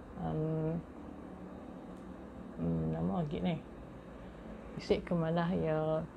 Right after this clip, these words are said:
rindu Europe Milo. Ingat pasal Milo tu kita sanggup beratur dua tiga kali. Ingat salah satu pemenang ke. Um, jadi nak nyangka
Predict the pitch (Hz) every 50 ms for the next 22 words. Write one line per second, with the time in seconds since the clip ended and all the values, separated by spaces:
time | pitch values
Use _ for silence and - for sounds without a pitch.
0 | - - - 170 170 180 180 175 175 170 165 170 170 160 156 156 160 160 165 170
1 | 196 208 - - - - - - - - - - - - - 165 160 165 160 165
2 | - 165 - 170 - 180 170 170 165 165 175 175 175 190 175 185 180 175 175 -
3 | 175 170 180 165 151 160 160 160 - - 165 165 160 160 160 160 160 160 165 170
4 | 185 185 - - - - - - - - - - - 156 151 151 156 160 165 170
5 | - - 175 170 165 - 170 165 - 175 170 170 165 165 165 160 165 165 160 151
6 | 151 160 - - - - - - - - - - - - - - - - - -
7 | - - - 180 170 165 160 165 165 165 165 165 165 165 175 170 - - - -
8 | - - - - - - - - - - - - - - - - - 180 175 180
9 | 185 190 190 175 175 175 175 170 - 208